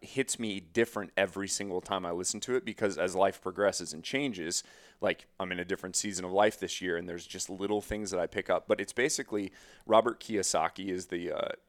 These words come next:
uh, is the author, and he talks about his biological father was a, a professor. Like, he's a, a,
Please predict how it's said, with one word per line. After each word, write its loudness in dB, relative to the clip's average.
uh, 0
is -4
the -2
author, 0
and -2
he -8
talks 2
about 4
his -4
biological 6
father 4
was -2
a, 2
a 0
professor. 0
Like, 2
he's -6
a, -2
a, 0